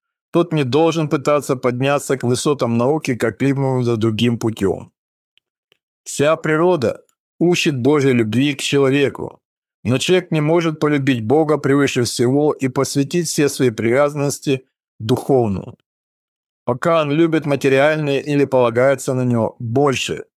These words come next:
чем на духовное. Ответ на вопрос, что есть истина, в исцелениях от болезней и грехов, которые доказывают, что христианское исцеление лучше всего способствует здоровью и совершенствованию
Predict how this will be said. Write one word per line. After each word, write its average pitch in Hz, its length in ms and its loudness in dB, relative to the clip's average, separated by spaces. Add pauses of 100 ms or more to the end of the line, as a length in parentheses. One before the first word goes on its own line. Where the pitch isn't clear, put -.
чем 135 260 -2
на 110 100 0
духовное. 101 720 -4 (1700)
Ответ 170 420 0
на 156 100 0
вопрос, 156 440 0
что - 300 -2
есть 147 320 -2
истина, - 560 -6 (460)
в 127 120 -2
исцелениях 143 720 0
от 131 140 -4
болезней 127 520 0
и - 20 -2
грехов, 127 500 0
которые 127 380 -2
доказывают, 131 600 0
что 117 200 -4
христианское 139 640 -2
исцеление 139 680 0 (480)
лучше 156 440 0
всего 147 300 0
способствует 127 680 -2
здоровью 127 800 0
и 165 120 0
совершенствованию 120 1000 0